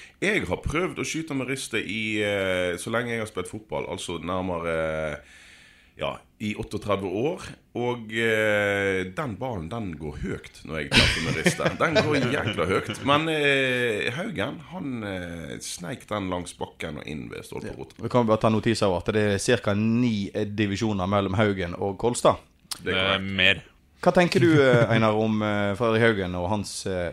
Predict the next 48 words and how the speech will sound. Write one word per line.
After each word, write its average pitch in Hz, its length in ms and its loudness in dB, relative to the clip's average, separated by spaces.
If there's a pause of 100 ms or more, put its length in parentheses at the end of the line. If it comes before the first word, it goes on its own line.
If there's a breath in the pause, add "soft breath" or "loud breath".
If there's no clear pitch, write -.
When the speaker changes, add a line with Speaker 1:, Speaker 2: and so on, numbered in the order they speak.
Speaker 2:
drivende 113 760 0
skudd? 92 260 -4 (280)
Speaker 3:
At - 220 -8
han 90 220 0
lever 87 360 2
akkurat 90 400 0
opp 82 160 -8
til 95 120 -2
det 90 200 2
vi 87 300 0
sa 90 160 0
også 90 380 0
i 95 40 2
vinter, 87 340 -4
at, - 220 -6
eh, 90 160 -6
Haugen 92 400 -8
kommer 87 280 -10
til 92 120 -6
å 92 80 -8
bli 62 240 -10
den 82 260 -10
ultimate 82 640 -6
nøkkelspilleren 87 600 -8
til 90 80 -6
Brann, 92 320 -6
eh, 87 180 -4
den 90 160 -4
sesongen 92 340 -4
her. - 140 -4
Han 95 100 -6
har 95 100 -6
tatt 90 240 -10
noen 92 200 -8
helt - 160 -8
fantastiske - 640 -8
steg, - 240 -2
og 98 100 0
det 87 100 -4
vi 87 60 -6
så 92 360 -4
han 98 140 -4
i - 120 -4
vinter 98 560 -6
bar 101 220 -2
bud 92 380 -6
om 92 160 -6
noe 95 180 -10